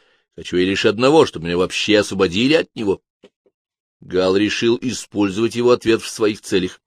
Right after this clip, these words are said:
Естественно, возможное деление империи могло быть таково: первое — Рим и Италия, второе — армия, третье — провинция. Что из этого ты выбираешь? Тиберий молчал. И Гал продолжал:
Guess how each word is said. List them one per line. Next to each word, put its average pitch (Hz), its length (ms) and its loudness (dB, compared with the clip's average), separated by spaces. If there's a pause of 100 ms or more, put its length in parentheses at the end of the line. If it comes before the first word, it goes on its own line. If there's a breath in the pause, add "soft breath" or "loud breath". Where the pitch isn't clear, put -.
(800)
Естественно, 202 1200 -4 (440)
возможное 135 840 2
деление 151 560 0
империи 131 400 2
могло 117 360 0
быть 131 200 -4
таково: 104 460 0 (480)
первое — 117 500 6
Рим 95 240 0
и 92 100 0
Италия, 156 520 4 (340)
второе — 92 480 2
армия, 127 580 0 (220)
третье — 87 460 -2
провинция. 123 600 0 (200)
Что - 260 -2
из 160 140 4
этого 180 200 2
ты 180 140 2
выбираешь? 113 640 2 (920)
Тиберий 82 280 -6
молчал. 95 440 -4 (440)
И 76 180 -10
Гал 110 380 2
продолжал: 82 500 -4